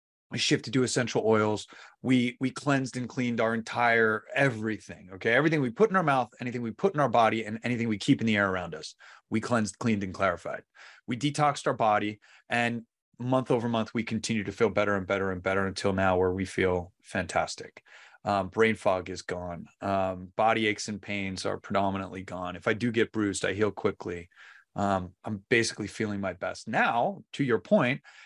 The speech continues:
if my aunt or uncle comes into town, I still remember the first time I went to New York and I did not eat my mom's cooking. She was blown away. I was like, "Mom," she was like, "What do you wanna do first?" I'm like, "We gotta go to Whole Foods. I gotta buy all my food."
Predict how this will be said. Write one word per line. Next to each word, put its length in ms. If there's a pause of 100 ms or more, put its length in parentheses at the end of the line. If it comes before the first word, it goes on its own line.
(120)
if 240
my 160
aunt 220
or 80
uncle 220
comes 320
into 160
town, 460 (300)
I 60
still 220
remember 240
the 80
first 240
time 100
I 60
went 180
to 80
New 80
York 340
and 140
I 60
did 180
not 220 (180)
eat 180
my 100
mom's 280
cooking. 300 (640)
She 180
was 160 (180)
blown 380
away. 260 (400)
I 80
was 140
like, 180
"Mom," 320 (140)
she 140
was 60
like, 120
"What 80
do 40
you 60
wanna 140
do 80
first?" 300
I'm 60
like, 140
"We 60
gotta 160
go 80
to 80
Whole 100
Foods. 360 (480)
I 60
gotta 120
buy 160
all 100
my 140
food." 300